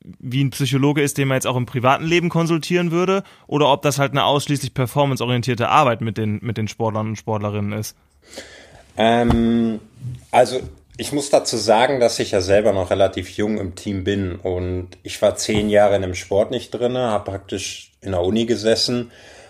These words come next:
Speaker 2: und hab die ganze Zeit meine Athletenerfahrung mit so durch diese, durch die ganze Ausbildung, ähm,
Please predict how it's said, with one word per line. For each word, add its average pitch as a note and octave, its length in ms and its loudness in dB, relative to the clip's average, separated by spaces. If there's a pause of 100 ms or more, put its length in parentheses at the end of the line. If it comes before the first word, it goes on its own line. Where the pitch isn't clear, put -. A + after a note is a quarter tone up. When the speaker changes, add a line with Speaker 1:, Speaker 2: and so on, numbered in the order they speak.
(260)
Speaker 2:
und F#2+ 140 2
hab F#2+ 140 2
die G#2 100 -2
ganze - 220 2
Zeit G#2+ 180 2
meine G2 220 0
Athletenerfahrung G2+ 840 2
mit G2 160 -2
so G2+ 160 -2
durch F#2+ 300 -2
diese, F2 720 0 (920)
durch F#2+ 240 -6
die F2+ 360 -10
ganze F#2+ 640 0
Ausbildung, C3+ 800 0 (100)
ähm, A2+ 640 0